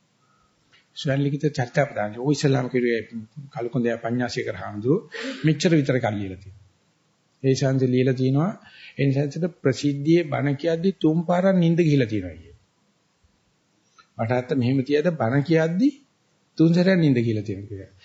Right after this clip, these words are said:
මගෙන් අහන්න එපයි කියලා තියෙනවා. දේශපාලන රැස්සිං වල ඉඳගෙන ඉනකොට පුටුවේ නිින්ද ගිය ගණන්. අහගෙන ඉන්නකොට මම බණ කියද්දි තුන් සැරයක් නිින්ද ගිහිලා තියෙනවා කියලා තියෙනවා. මයිට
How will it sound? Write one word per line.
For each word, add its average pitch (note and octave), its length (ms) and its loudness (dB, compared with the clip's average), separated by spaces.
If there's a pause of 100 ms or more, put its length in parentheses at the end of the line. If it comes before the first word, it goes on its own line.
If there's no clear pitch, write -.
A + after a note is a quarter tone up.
(120)
මගෙන් D3 300 0
අහන්න D3+ 300 4
එපයි G#3 300 4
කියලා D#3 240 0
තියෙනවා. D3 240 -2
දේශපාලන D3 500 0
රැස්සිං D3 320 -4
වල D#3+ 160 -2
ඉඳගෙන D3 340 0
ඉනකොට E3 320 0
පුටුවේ D#3 320 2
නිින්ද C#3 200 2
ගිය A2 200 -2
ගණන්. E2+ 260 -12 (1600)
අහගෙන D3 300 2
ඉන්නකොට A2 460 0
මම B2+ 300 0
බණ F#3+ 300 4
කියද්දි F#3+ 300 2
තුන් E3+ 200 2
සැරයක් D#3+ 240 0
නිින්ද C#3+ 200 0
ගිහිලා C#3 260 0
තියෙනවා C3+ 220 -6
කියලා B2+ 180 -6
තියෙනවා. C3 260 -10
මයිට C3+ 260 -4